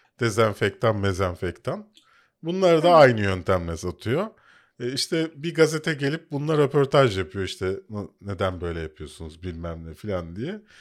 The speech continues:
Speaker 1: Gayet anlatıyor.
Speaker 2: Hı hı.
Speaker 1: Adam hani <laughs> hiçbir şeyden habersiz bütün işin detaylarını falan anlatıyor habercilere. Haberciler bir çakıyor bunu haberde. <laughs>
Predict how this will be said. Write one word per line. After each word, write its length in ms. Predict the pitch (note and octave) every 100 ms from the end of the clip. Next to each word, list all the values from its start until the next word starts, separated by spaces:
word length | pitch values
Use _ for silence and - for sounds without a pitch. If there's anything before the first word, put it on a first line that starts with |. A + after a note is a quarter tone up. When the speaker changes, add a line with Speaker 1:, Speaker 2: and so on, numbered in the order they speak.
| - _ -
Speaker 1:
Gayet 320 | D#3+ D3+ D#3+
anlatıyor. 460 | D#3 D#3 D3 C3+
Speaker 2:
Hı 40 | B2
hı. 140 | C3+
Speaker 1:
Adam 320 | C#3+ C3+ C3+ - _ _ _ -
hani 240 | A#2 A#2 - -
<laughs> 240 | A2+ -
hiçbir 260 | C#3 - -
şeyden 300 | C#3 B2+ C3
habersiz 640 | C#3 B2 B2 A#2 - C#3
bütün 240 | B2+ B2 B2
işin 300 | A2 B2+ A2+
detaylarını 600 | A2+ B2 G#2+ G2+ A2 A#2+
falan 300 | C3 C3+ C#3
anlatıyor 600 | C3 B2 B2 B2 A2 F#2+
habercilere. 800 | G2 G2 F#2+ F#2 F#2+ A#2+ F3+ G3+ - -
Haberciler 840 | - C#3+ D#3+ E3 D3+ C#3+ E3 D#3
bir 120 | D#3+ F3
çakıyor 480 | E3+ B2+ C3 A#2+
bunu 140 | A2+ A2
haberde. 580 | G#2+ G#2 A2+ G#2+ D#3
<laughs> 60 | F#3+